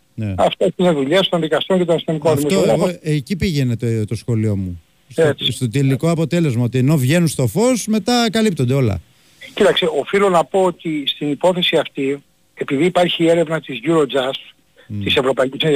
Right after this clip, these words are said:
Speaker 2: Εισαγγελίας και της Interpol, της Διεθνούς Αστυνομίας, για αυτό το διεθνές κύκλωμα παράνομου στοιχηματισμού που εντόπισε μεγάλα ποσά, οφείλω να πω ότι έχει κινηθεί γρήγορα και η ελληνική δικαιοσύνη. Δηλαδή, η παρέμβαση της, ε,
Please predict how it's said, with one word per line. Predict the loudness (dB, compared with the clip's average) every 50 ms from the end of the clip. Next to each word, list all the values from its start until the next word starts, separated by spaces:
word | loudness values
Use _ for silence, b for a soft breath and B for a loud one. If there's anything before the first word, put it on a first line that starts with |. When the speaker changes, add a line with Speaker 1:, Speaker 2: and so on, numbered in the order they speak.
| 2 2 2
Speaker 2:
Εισαγγελίας | 0 -2 -2 0 0 0 2 2 2 2 0
και | -2 -6
της | -8 -8 -6 -4 -4
Interpol, | -4 -4 -2 -2 -2 -2
της | -2 -2
Διεθνούς | -6 -4 -4 -4 -4 -6 -6
Αστυνομίας, | -6 -6 -6 -8 -8 -6 -4 -2 -2 0 -2 -2 -4 -8 -10 _ _ _ _ _ _ _ _ _ _ -10 -4
για | -2 -2
αυτό | -2 -2 -2
το | 0 0 0
διεθνές | 2 0 0 0 -2 -2
κύκλωμα | -2 -2 0 0 2 2 2 2 0
παράνομου | 0 0 2 2 2 2 2 0 -2 -2 -4
στοιχηματισμού | -8 -12 -12 -12 -10 -10 -10 -10 -10 -10 -6 -4 -2 -4 -4
που | -2 -2 -2
εντόπισε | -2 0 0 -2 -2 -2 -4 -6 -6 -4
μεγάλα | -4 -2 0 0 0 -2 -4
ποσά, | -6 -6 -4 -2 0 0 -2 B B B B B B B B -4
οφείλω | -2 -2 0 2 2 2 4 4
να | 2 2 0
πω | 0 0 0
ότι | 0 0 -2
έχει | -4 -4
κινηθεί | -4 -6 -4 -4 -4 -4 -4 -2
γρήγορα | 0 0 2 4 4 4 2 2
και | 0 -2
η | -2
ελληνική | -2 -2 -4 -6 -8
δικαιοσύνη. | -8 -8 -8 -8 -6 -6 -4 -4
Δηλαδή, | -2 -2 -2 0 2 0 0 -2 _ B B B B B B _
η | -6 -4
παρέμβαση | -2 0 2 2 4 4 4 4 4 2 2 0 0 -2 -8 -8 -8 -8
της, | -10 -8 -4 -2 -2 -2 -2 -4
ε, | -4 -6 -6 -8